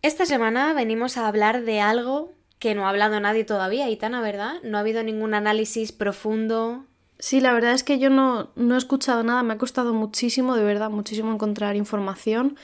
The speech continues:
Speaker 2: No he escuchado a ningún periodista hablar de esto, no, no sé. Está como súper silenciado todo.
Speaker 1: Y os preguntaréis,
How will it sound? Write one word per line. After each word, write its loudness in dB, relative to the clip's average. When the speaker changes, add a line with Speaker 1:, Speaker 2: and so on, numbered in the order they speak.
Speaker 2:
No 4
he 2
escuchado 0
a 4
ningún 2
periodista 2
hablar 0
de 2
esto, -4
no, -4
no -4
sé. -8
Está -4
como 2
súper 0
silenciado 0
todo. -6
Speaker 1:
Y -2
os -6
preguntaréis, -2